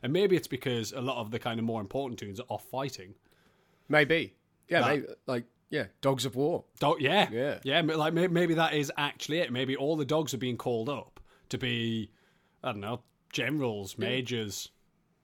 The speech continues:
Speaker 2: Maybe. May-, yeah, they're, they're, they're applying their natural leadership
Speaker 1: Dog-headedness.
Speaker 2: skill. <laughs> Their dog-headed-,
Speaker 1: Dog-headedness.
Speaker 2: yeah,
Speaker 1: <laughs> That's what it is.
Speaker 2: absolutely. They're applying that to, uh, to
Speaker 1: War.
Speaker 2: more war,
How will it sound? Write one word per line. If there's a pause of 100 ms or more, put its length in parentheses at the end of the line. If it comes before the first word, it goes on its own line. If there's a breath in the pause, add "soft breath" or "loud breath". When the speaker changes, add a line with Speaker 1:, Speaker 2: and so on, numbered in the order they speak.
(100)
Speaker 2:
Maybe.
May-,
yeah,
they're,
they're,
they're
applying
their (1040)
natural
leadership
Speaker 1:
Dog-headedness.
Speaker 2:
skill.
<laughs>
Their
dog-headed-,
Speaker 1:
Dog-headedness.
Speaker 2:
yeah,
Speaker 1:
<laughs>
That's (100)
what
it
is.
Speaker 2:
absolutely. (100)
They're
applying
that
to,
uh,
to (180)
Speaker 1:
War.
Speaker 2:
more
war,